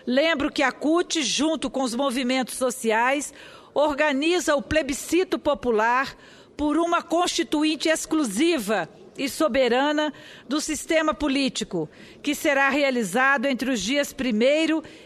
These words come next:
e sete de setembro deste ano, articulada a luta em defesa da democratização dos meios de comunicação.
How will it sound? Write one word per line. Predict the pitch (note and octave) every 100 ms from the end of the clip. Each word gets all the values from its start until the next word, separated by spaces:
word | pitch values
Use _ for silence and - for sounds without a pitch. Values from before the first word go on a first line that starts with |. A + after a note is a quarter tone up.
| -
e | C#4
sete | - D4+ D4 C#4+ -
de | C#4
setembro | - B3+ A#3+ D4 C#4+ A#3
deste | B3 B3+ - A#3
ano, | B3+ D4+ D4+ D#4 - - - -
articulada | C4+ C4+ D#4 D4 C#4 C4+ C#4 A#3
a | C4+
luta | A#3+ B3+ D#4 - C#4+
em | C#4
defesa | D4 C4 - C4 C#4 C4+ A#3 C4+ - - -
da | G#3 B3+
democratização | F#3+ D4+ D#4 D4 C#4+ C4+ C4+ A#3 B3 - - C#4 C#4
dos | C#4 A#3
meios | A#3+ C4 C4
de | A#3
comunicação. | - A#3+ A#3+ B3 B3+ A#3 - F3 C#3